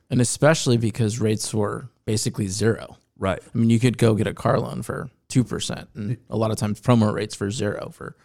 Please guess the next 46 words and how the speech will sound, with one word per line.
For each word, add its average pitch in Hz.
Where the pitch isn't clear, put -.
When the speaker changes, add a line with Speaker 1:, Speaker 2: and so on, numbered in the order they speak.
Speaker 1:
sixty 107
months. -
Speaker 2:
Yeah, 131
Speaker 1:
It's 110
Speaker 2:
so 113
Speaker 1:
a -
Speaker 2:
that's 107
Speaker 1:
big -
difference. -
Speaker 2:
it's 117
absolutely 123
gonna 110
crush 107
demand 98
on 87
high-end 104
cars 95
like -
Teslas, 92
but 98
also 92
used 87
cars -
as 104
well. 104
And 90
then 87
I -
talked 127
to 117
a 92
realtor 98
today. 85
They 92
have 104
all 85
the 95
time 90
in 80
the, 82
'cause 104
no 110
one's 95
buying 92
houses. -
Speaker 1:
But 127